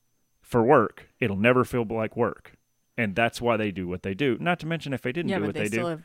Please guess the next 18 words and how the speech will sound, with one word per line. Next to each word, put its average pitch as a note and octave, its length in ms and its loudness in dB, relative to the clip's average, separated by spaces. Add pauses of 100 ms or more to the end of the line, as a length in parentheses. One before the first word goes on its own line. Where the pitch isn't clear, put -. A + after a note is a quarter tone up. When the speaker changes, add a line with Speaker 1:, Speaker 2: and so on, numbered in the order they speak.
Speaker 2:
mortgages E3 580 -8
to D#3+ 80 -12
pay C#3+ 240 -8
and C#3+ 100 -8
car D3+ 220 -6
payments D3 460 -8
to - 80 -14
pay C#3+ 320 -8
and C3+ 200 -6
kids D#3 380 -10
to D3 100 -14
pay C#3+ 400 -10
for C#3+ 340 -10
and C#3 360 -10
Speaker 1:
Yeah, E4 400 -2
I B2 60 -2
mean, C#3+ 180 -2
they, D3 220 0